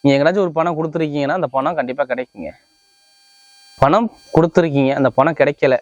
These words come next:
ஏன்னா நிறைய பேர் கடன் பிரச்சனை இருக்கணுமே. நிறைய பேர் இருக்கும், இல்லைன்னா ஜாமீன் போட்டு நிறைய பேர் மாட்டிருப்பீங்க பாருங்க. அந்த கடன் பிரச்சனை சரியாகும் நிறைய பேருக்கு. அதே மாதிரி கடன் எங்கே போய் லோன் கேட்டாலும் கே-, லோன் கிடைக்குங்க. என்னை பொறுத்த வட்டி தொழில் நல்லா இருக்கும், உங்க பெருங்கொண்ட பணமும் கிடைக்கும். கடன் போய் லோன்ல பேங்க்ல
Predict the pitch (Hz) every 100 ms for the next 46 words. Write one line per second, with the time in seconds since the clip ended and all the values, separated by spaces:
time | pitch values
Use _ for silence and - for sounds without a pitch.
0 | _ 131 160 156 151 170 151 175 214 190
1 | 160 139 127 120 82 - _ _ _ _
2 | _ _ _ _ _ - 147 190 208 196
3 | 175 208 190 170 170 196 185 170 170 160
4 | 165 143 247 165 135 123 110 107 101 90
5 | - 131 117 127 151 160 135 143 - 120
6 | 120 120 - 104 - 80 - _ _ _
7 | 807 807 _ _ _ _ - - - -
8 | 143 233 - 160 202 165 185 175 165 165
9 | 160 147 175 - 131 156 165 139 131 131
10 | 104 95 _ _ _ - 120 117 160 175
11 | 143 - 190 185 180 156 147 127 123 -
12 | _ _ _ - _ _ _ 131 131 156
13 | 185 185 165 151 175 185 165 151 247 160
14 | 170 240 202 214 180 196 185 151 170